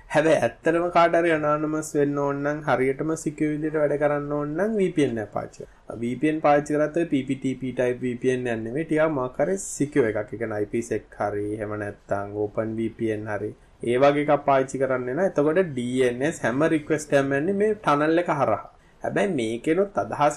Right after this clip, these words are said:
කරන්නේ තමන් සීයට සීයක් සිකුව කාටවත් පේන්නේ නැහැ තමන් කොහෙද එන්නේ කියලා ගොඩක් බුද්ධික ලීක්ස් තියෙනවා. අ, ලීක්ස් තියෙනවා කියන්නේ දැන් උදාහරණයක් ගත්තොත් එහෙම, අ,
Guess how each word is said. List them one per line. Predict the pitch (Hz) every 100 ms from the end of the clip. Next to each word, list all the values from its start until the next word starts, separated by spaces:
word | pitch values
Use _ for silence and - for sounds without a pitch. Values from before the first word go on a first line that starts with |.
| 165
කරන්නේ | - 175 175 175 196
තමන් | 180 156 185
සීයට | 190 147 143 143
සීයක් | 147 143 147
සිකුව | 143 127 147
කාටවත් | 147 127 127 135 139 135
පේන්නේ | - 131 127 135
නැහැ | 135
තමන් | 139 135 135
කොහෙද | 135 131 135
එන්නේ | 131 135
කියලා | 180 190
ගොඩක් | 127 113 156 - - -
බුද්ධික | 180 175 185 226
ලීක්ස් | 262 190 196 - -
තියෙනවා. | 113 101 - _ _
අ, | - 107
ලීක්ස් | 107 117 139 143
තියෙනවා | - 165 170
කියන්නේ | 170 185
දැන් | 185
උදාහරණයක් | 160 117 123 139 147
ගත්තොත් | 151 156 156
එහෙම, | 160 180
අ, | 220